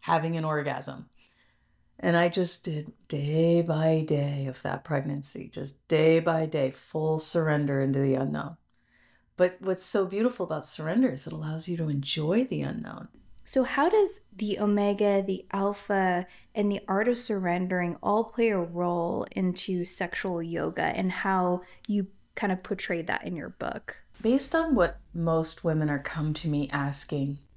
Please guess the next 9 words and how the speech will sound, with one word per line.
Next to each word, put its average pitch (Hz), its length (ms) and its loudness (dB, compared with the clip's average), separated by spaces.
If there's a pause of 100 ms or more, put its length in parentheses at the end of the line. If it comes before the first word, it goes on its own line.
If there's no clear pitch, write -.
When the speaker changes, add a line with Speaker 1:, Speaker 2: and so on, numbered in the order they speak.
(120)
Speaker 1:
you 160 100 -2
know, 156 360 0 (720)
is 190 200 -4
like, 180 640 -2 (640)
"I 196 100 -6
want 190 360 0
that 190 260 -4
deep 160 220 -2
connection. 147 720 -6